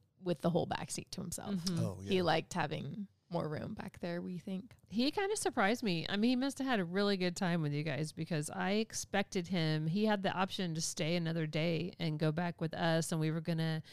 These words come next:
Speaker 2: have mom or dad ride with, uh, somebody else. Um, but, you know, he wanted to go early,
Speaker 1: Yeah.
Speaker 2: go home early with you guys,
Speaker 1: Yeah,
Speaker 2: and
Speaker 1: and we told him, too, like,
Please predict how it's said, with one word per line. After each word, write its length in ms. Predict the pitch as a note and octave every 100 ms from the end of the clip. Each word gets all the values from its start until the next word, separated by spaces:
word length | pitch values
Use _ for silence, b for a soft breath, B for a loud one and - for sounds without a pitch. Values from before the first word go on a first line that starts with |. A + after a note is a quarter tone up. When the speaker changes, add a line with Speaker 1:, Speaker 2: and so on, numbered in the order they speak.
| B B B B _ _
Speaker 2:
have 220 | F3 E3+
mom 220 | E3+ E3 E3
or 40 |
dad 220 | D#3+ E3
ride 220 | E3 D#3+ D#3+
with, 320 | D#3+ D#3+ D#3+
uh, 80 | D3+
somebody 460 | - E3 D#3+ D#3+
else. 400 | E3 D#3+ D#3+ - b b b b -
Um, 400 | F#3 E3+ E3+ F#3 _ -
but, 160 | E3
you 80 | D#3+
know, 80 | G3
he 180 | F#3 A3
wanted 280 | G#3 A3+ A3+
to 60 | F#3+
go 300 | D#3+ G3+ -
early, 500 | G3+ A#3 F3 E3+ F#3+ -
Speaker 1:
Yeah. 200 | G3+ G3
Speaker 2:
go 40 | G3+
home 220 | A3+ A3+
early 280 | B3+ G3 E3
with 180 | E3 E3+
you 100 | D#3+
guys, 300 | E3+ E3+ G#3+
Speaker 1:
Yeah, 220 | B3 C4+
Speaker 2:
and 80 | -
Speaker 1:
and 60 | A#3+
we 120 | C#4+
told 280 | - A#3 C4+
him, 160 | A#3+ G#3
too, 300 | C4+ C4+ A#3
like, 420 | G#3+ F#3 F#3+ -